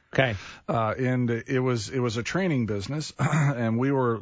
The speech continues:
Speaker 2: I was learning, uh, SharePoint. At the time, SharePoint was a brand new product. I, in fact, I wrote the first book on SharePoint for administrators worldwide back in two thousand one. It was called SharePoint Portal Server two thousand one, and it was,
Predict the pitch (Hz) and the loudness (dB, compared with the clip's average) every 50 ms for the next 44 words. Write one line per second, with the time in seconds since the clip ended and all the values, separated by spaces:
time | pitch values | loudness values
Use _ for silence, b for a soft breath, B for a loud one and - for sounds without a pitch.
0 | - - 101 113 117 120 120 113 101 117 123 123 127 123 117 107 101 - 95 92 | -6 -6 -4 -2 0 0 -2 -2 -2 -2 -2 0 0 0 0 -2 -2 -2 -2 -2
1 | 90 - - - 165 175 - - - 85 90 107 - - - 110 107 - 117 - | -2 -2 -2 -2 -2 -2 -2 -4 -6 -6 -6 -6 -8 -6 -6 -6 -6 -6 -8 -6
2 | - - 156 151 127 - - 143 147 151 - 131 113 - 107 104 92 98 90 110 | -4 -2 -2 -2 -2 -2 -2 -4 -4 -4 -4 -6 -6 -4 -6 -6 -6 -6 -4 -4
3 | 117 120 120 113 110 101 - - 127 127 120 90 85 - - 110 113 104 - 127 | -2 -2 0 -2 -2 -4 -4 -2 -2 -2 -2 -2 -4 -4 -4 -4 -4 -2 -4 -4
4 | 117 - 135 117 127 139 131 110 - 104 - - - 139 139 131 - - - b | -4 -2 -2 -2 0 0 -2 -4 -6 -10 -8 -4 -4 -2 -2 -2 -6 -10 -14 b
5 | b b b b b b b b b b b _ - 147 147 143 156 147 117 104 | b b b b b b b b b b b _ -6 -2 0 2 2 2 0 -2
6 | - - - 120 113 113 110 - - 131 135 131 - - 131 110 87 - - 107 | -4 -4 -4 -2 -2 -2 -2 -2 -2 -2 -2 -2 -4 -6 -6 -6 -6 -4 -4 -4
7 | 98 110 131 139 135 - 117 101 92 98 90 117 127 120 107 104 98 113 135 131 | -2 -2 -2 -2 -4 -4 -4 -4 -4 -4 -4 -2 -2 -2 -2 -2 -2 -2 -2 -2
8 | 110 95 92 107 101 - - 107 95 - 123 107 - 110 101 95 92 104 104 110 | -2 -4 -4 -6 -6 -6 -6 -8 -6 -6 -6 -4 -2 -2 -4 -4 -4 -4 -4 -2
9 | 123 123 104 95 - - - 92 90 - - 113 107 - - 101 82 - - 131 | -2 -2 -4 -6 -6 -6 -6 -6 -4 -4 -4 -6 -4 -4 -6 -6 -6 -4 -4 -2
10 | 147 139 117 - 107 95 90 90 - - 101 - 101 90 95 110 120 156 165 127 | -2 -4 -4 -4 -4 -4 -4 -4 -6 -6 -4 -4 -4 -4 -4 -2 -2 -2 -2 -2
11 | 107 107 104 - 107 104 101 - | -2 -2 -4 -2 -4 -4 -4 -6